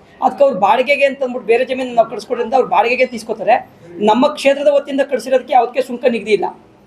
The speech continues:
ಶೌಚಾಲಯಗಳ ವ್ಯವಸ್ಥೆ ಆಗ್ಬೋದು, ವಾಶ್‌ರೂಮ್‌ಗಳಿಗಾಗ್ಬೋದು, ಸ್ನಾನಗೃಹಗಳಿಗಾಗ್ಬೋದು, ಯಾವುದೇ ವ್ಯವಸ್ಥೆ ಇಲ್ಲ. ಮತ್ತೆ ಡೊಮೆಟ್ರಿ ಹಾಲ್‌ಗಳಿಗೂ ಯಾವುದೇ ವ್ಯವಸ್ಥೆ ಸುಂಕ ನಿಗದಿ ಇಲ್ಲ. ಆ, ಕ್ಷೇತ್ರ ರೂಮ್‌ಗಳಿಗೆ ಮಾತ್ರ ಇನ್ನೂ ಸುಂಕ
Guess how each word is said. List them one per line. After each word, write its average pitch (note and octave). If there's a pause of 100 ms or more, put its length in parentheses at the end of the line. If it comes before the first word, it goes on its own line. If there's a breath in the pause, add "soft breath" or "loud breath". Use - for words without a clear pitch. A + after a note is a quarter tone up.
(280)
ಶೌಚಾಲಯಗಳ A#3+
ವ್ಯವಸ್ಥೆ A#3+
ಆಗ್ಬೋದು, A#3+
ವಾಶ್‌ರೂಮ್‌ಗಳಿಗಾಗ್ಬೋದು, A3+
ಸ್ನಾನಗೃಹಗಳಿಗಾಗ್ಬೋದು, A3+
ಯಾವುದೇ G#3
ವ್ಯವಸ್ಥೆ G#3
ಇಲ್ಲ. G3 (440 soft breath)
ಮತ್ತೆ A#3
ಡೊಮೆಟ್ರಿ B3+
ಹಾಲ್‌ಗಳಿಗೂ C4+
ಯಾವುದೇ A#3+ (280)
ವ್ಯವಸ್ಥೆ A3+ (160)
ಸುಂಕ B3 (440)
ನಿಗದಿ G#3+
ಇಲ್ಲ. F#3 (920)
ಆ, B3
ಕ್ಷೇತ್ರ C#4
ರೂಮ್‌ಗಳಿಗೆ D4
ಮಾತ್ರ C4+
ಇನ್ನೂ D4
ಸುಂಕ C4